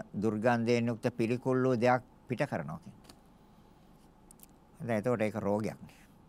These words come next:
ලෙඩක් නේ. එහෙනම් අපි නිවැරදිව දැනගත්තා, දැකගත්තා. එහෙනම් ජරා දුක්ඛයක් තියෙනවා. ව්‍යාධි හැදුන්නේ නැද්ද ඔක? එසේ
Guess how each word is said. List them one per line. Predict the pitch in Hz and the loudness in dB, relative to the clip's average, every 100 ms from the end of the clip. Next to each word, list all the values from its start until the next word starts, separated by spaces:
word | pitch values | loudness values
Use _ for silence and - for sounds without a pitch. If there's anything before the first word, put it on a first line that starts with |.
| - - - | -20 -20 -8
ලෙඩක් | 98 98 110 | -2 2 0
නේ. | 104 82 - - - - - - - - - - - - - - - - | -2 -10 -12 -20 -20 -20 -20 -20 -20 -20 -20 -20 -20 -20 -20 -20 -20 -8
එහෙනම් | 147 160 143 120 98 95 - - - - - | 0 2 2 2 0 -4 -12 -20 -20 -12 -6
අපි | - 123 | 0 2
නිවැරදිව | 117 131 143 139 143 127 | 4 4 4 4 4 4
දැනගත්තා, | 98 113 127 143 143 139 107 | 4 2 2 0 0 2 2
දැකගත්තා. | 107 113 98 87 - - - - - - - - - - - - - - - - - - - - - | 2 2 0 0 -6 -16 -18 -20 -20 -20 -20 -20 -20 -20 -20 -20 -20 -20 -20 -20 -20 -20 -20 -20 -14
එහෙනම් | - 131 120 98 | -6 -2 0 2
ජරා | 110 110 113 | 4 4 4
දුක්ඛයක් | 101 - 80 - | 0 -4 -8 -8
තියෙනවා. | - 80 - - - - - - - - - - - | -16 -16 -18 -20 -20 -20 -20 -20 -20 -20 -20 -18 -4
ව්‍යාධි | 107 139 143 135 | 4 6 6 4
හැදුන්නේ | 135 135 135 | 2 2 0
නැද්ද | 156 135 | -2 -4
ඔක? | 78 - - - - - - - - - - - - - - - - - | -8 -12 -20 -20 -20 -20 -20 -20 -20 -20 -20 -20 -20 -20 -20 -20 -20 -12
එසේ | 107 - | -10 -8